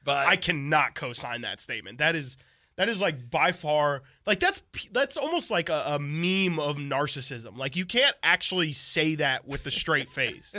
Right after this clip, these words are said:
Speaker 1: <laughs>
Speaker 2: Even if you are LeBron James and, like, the world does kind of revolve around you a good amount of the time, like, to actually say that or put it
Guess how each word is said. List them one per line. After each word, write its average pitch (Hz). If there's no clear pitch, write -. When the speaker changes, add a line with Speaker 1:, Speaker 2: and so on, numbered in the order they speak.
Speaker 1:
<laughs> -
Speaker 2:
Even 370
if 359
you 320
are 254
LeBron 208
James 180
and, 156
like, 151
the 147
world 151
does 147
kind 156
of 147
revolve 135
around 135
you 151
a 139
good 156
amount 156
of 151
the 139
time, 160
like, 131
to -
actually 285
say 165
that 185
or 143
put 180
it 175